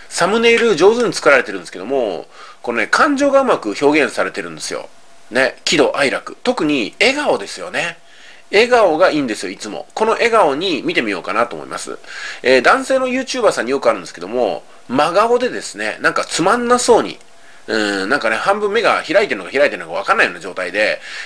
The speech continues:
やってますけども、あの表情はね、あの、やっぱユーチューバー的に、サムネイル的にはエヌジーですね。うん、あの、立花隆さんも見てください。なんかね、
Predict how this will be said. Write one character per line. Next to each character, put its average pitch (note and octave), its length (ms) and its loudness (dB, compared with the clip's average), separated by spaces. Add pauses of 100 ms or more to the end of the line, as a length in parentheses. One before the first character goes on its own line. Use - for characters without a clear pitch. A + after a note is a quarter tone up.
や G#2+ 100 4
っ - 60 -2
て - 80 -6
ま A2 120 -2
す - 60 -8
け - 80 -10
ど G#2 60 -6
も、 - 100 -10
あ G#3+ 100 2
の C4 100 0
表 C#4+ 260 0
情 C4+ 160 2
は A#2+ 100 4
ね、 G#2 460 0
あ A#2 80 -4
の、 G2+ 180 -2
や C3+ 80 2
っ - 20 2
ぱ - 60 0
ユ C#3 160 4
ー F#3 60 -2
チ - 160 -2
ュ - 60 0
ー D#3+ 40 -8
バ E3+ 160 6
ー - 40 0
的 D#3 220 -8
に、 C#3+ 360 -2
サ - 120 -4
ム C#3+ 120 2
ネ D#3 80 4
イ - 20 4
ル D3 80 2
的 C#3 180 -4
に E3 120 -2
は G#2 240 0 (220)
エ B2+ 120 -2
ヌ C#3+ 140 2
ジ F3 140 -2
ー C3+ 80 0
で E2 100 -6
す - 160 -12
ね。 C#3 260 -2 (360)
う A2 60 -4
ん、 F#2 240 -4
あ - 80 -4
の、 B2+ 320 2
立 G#3+ 200 0
花 C4 180 4
隆 G#3 280 0
さ B2+ 120 0
ん A2 140 -6
も A#2 180 -2
見 E3+ 140 -8
て C3+ 80 -6
く G2+ 60 -4
だ E2+ 100 -8
さ F2+ 180 -4
い。 - 80 -6 (560)
な - 120 -2
ん - 40 -4
か - 100 0
ね、 G2+ 200 -2